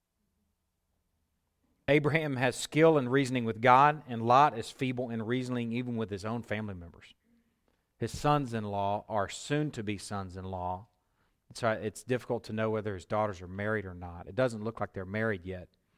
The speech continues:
but his sons-in-law are referred to as sons-in-law already, which may say something about the gravity of betrothal at this time, that just being engaged was almost as if it's a done deal.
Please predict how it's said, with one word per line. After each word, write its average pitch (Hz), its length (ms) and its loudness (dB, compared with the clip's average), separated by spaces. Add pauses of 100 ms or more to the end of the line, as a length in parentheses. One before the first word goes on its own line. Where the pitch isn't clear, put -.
(500)
but 98 140 -4
his 98 120 -8
sons-in-law 107 640 -2
are 98 140 -2
referred 110 420 -4
to 104 160 -6
as 98 100 -8
sons-in-law 95 560 -6
already, 98 540 -4 (800)
which 107 280 -6
may 113 520 2
say 117 200 -4
something 110 320 -8
about 104 260 0
the 104 60 -10
gravity 104 440 0
of 87 220 -10
betrothal 113 640 0 (220)
at 98 160 -10
this 98 180 -8
time, 92 400 -10
that 92 160 -10
just 113 220 -8
being 127 180 0
engaged 104 500 0
was 95 160 -14
almost 113 380 -4
as 104 160 -6
if 110 260 -4
it's 107 140 -12
a 110 60 -10
done 98 220 -6
deal. 98 320 -6